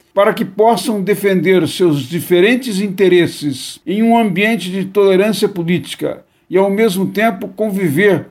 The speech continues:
pacificamente, mesmo quando enfrentam os conflitos sociais e políticos legítimos das sociedades complexas e desiguais como a nossa. Essa nova mobilização da sociedade civil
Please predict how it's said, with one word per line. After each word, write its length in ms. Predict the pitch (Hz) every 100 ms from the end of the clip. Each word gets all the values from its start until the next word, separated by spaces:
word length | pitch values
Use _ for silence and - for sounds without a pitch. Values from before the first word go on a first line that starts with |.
| -
pacificamente, 1160 | 190 190 - 226 190 214 180 185 240 233 98 - _ _
mesmo 360 | 180 240 233 247
quando 260 | 240 226
enfrentam 720 | 214 160 196 214 214 233 220 -
os 140 | -
conflitos 580 | - 208 - 196 226 -
sociais 580 | 208 180 - 202 208 180
e 40 |
políticos 760 | 190 180 190 185 - 208 170 - -
legítimos 760 | 175 196 123 214 - 202 185 156
das 180 | 180
sociedades 540 | - 196 196 190 190 -
complexas 800 | 196 175 151 190 190 - 175 156
e 60 |
desiguais 600 | 156 175 156 143 175 170
como 200 | - 165
a 80 | 151
nossa. 460 | 143 131 - - - _ -
Essa 260 | 175 170 214
nova 340 | 220 254 240
mobilização 760 | 233 226 202 196 190 170 - 202
da 100 | 185
sociedade 560 | 151 170 180 165 165 127
civil 500 | 170 123 214 247